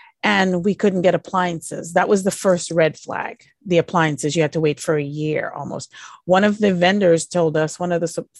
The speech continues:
appliance vendors told us that they weren't opening any new accounts or taking any new out-, orders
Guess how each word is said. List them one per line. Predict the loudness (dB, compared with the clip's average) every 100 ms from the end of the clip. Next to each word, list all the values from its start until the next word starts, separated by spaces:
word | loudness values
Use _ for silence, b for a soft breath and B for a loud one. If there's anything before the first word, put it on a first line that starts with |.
| _
appliance | -10 -4 -2 -2 -4
vendors | -4 -2 -4 -4
told | -2 -2
us | -2
that | -4 0
they | 0
weren't | 0 -2
opening | -4 -6 -8 -6
any | -4 -4
new | -4
accounts | -4 -2 -2 -2 -6
or | -8
taking | -2 -2 -4 -8
any | -6 -4
new | -6 -6
out-, | -8 -8 -2
orders | 0 0 -4 -8